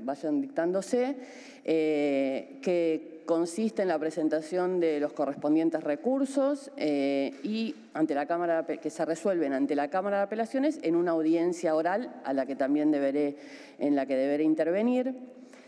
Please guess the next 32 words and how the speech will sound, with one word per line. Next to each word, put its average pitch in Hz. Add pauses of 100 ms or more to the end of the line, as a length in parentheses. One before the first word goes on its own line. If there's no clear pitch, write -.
(320)
Eh, 170
por 175
supuesto, 208
de 170
resultar 160
viables, 196
deberé 160
canalizar 156
pedidos 160
de 156
sobreseimiento, 165
otras 185
formas 180
alternativas 156
de 156
culminar 151
con 151
el 147
proceso, 226
que, 175
eh, 139
son, 151
eh, 127
la 104
suspensión 151
de 147
juicio 147
a -
prueba, 208
conciliaciones, 160
juicios 156
abreviados. 220